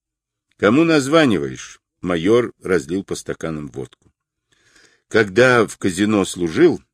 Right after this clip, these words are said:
была одна, общественная, но больно нравилась.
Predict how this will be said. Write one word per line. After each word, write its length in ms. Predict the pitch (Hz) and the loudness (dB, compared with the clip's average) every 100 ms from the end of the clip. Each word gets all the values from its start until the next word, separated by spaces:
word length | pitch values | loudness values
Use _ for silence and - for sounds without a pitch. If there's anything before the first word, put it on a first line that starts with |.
| _ _ | _ _
была 360 | 82 117 160 113 | -6 -2 0 0
одна, 500 | 71 73 76 65 60 _ | -2 -8 -8 -10 -18 _
общественная, 880 | - - - 87 - - 67 62 62 _ _ _ _ - | -14 -10 -4 -4 -4 -14 -16 -16 -20 _ _ _ _ 0
но 140 | 113 | 2
больно 440 | 107 160 147 139 117 | 4 4 6 2 0
нравилась. 800 | 90 113 120 69 62 - - | 0 0 0 -2 -10 -16 -20